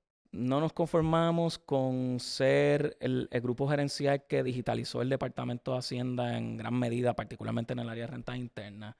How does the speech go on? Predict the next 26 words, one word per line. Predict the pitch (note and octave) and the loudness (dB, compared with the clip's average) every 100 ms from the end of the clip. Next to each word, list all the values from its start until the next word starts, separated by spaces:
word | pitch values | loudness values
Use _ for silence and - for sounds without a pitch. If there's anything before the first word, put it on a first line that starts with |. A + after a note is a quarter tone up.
| _ _ _ | _ _ _
en | - A#2 A2+ A2+ | -8 -4 -2 -4
ser | A#2 - A#2 | -4 0 0
el | |
grupo | B2+ B2+ B2+ | 0 -2 0
gerencial, | C3 B2+ B2+ C3 C3+ C3+ - | -2 -2 0 0 0 -4 -10
eh, | - A#2+ A#2 A#2 | -4 0 2 2
y, | A#2+ A#2 A#2 G#2+ - | -2 -2 -2 -6 -6
¿verdad? | A2+ B2 | 0 4
El, | C3+ A#2 | 4 0
el | A#2 | -4
equipo | A2 A2+ B2 | -6 -6 -2
del | B2 | 0
Departamento | B2+ B2+ B2 A#2+ | 0 -2 -4 -4
de | B2 | -6
Hacienda | B2 C3 | -4 -6
que | B2 | -6
más | A2+ A2 | -8 -6
impuestos | A#2+ A#2 - A#2+ C3 | -6 -6 -4 -4 -2
ha | A#2 | -4
recaudado | B2+ C#3 A2+ A#2 B2 | -4 -2 0 2 0
en | |
la | A#2 | -2
historia | - A2+ A2+ | -8 -8 -6
de | |
Puerto | B2+ B2+ C#3 | -8 -8 -8
Rico, | C#3 A2+ - A#2 | -8 -10 -10 -12